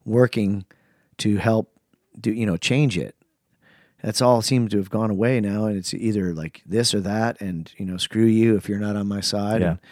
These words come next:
Speaker 1: and so the, the, the, whoever loses the election,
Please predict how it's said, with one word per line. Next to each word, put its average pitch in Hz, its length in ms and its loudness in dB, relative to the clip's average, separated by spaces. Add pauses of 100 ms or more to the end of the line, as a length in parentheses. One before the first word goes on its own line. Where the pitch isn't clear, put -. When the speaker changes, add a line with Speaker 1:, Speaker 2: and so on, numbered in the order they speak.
(460)
Speaker 1:
and 110 160 -2
so 117 340 6
the, 117 380 2
the, 113 340 2 (380)
the, 110 220 -4
whoever 131 300 6
loses 120 360 4
the 113 80 0
election, 107 560 0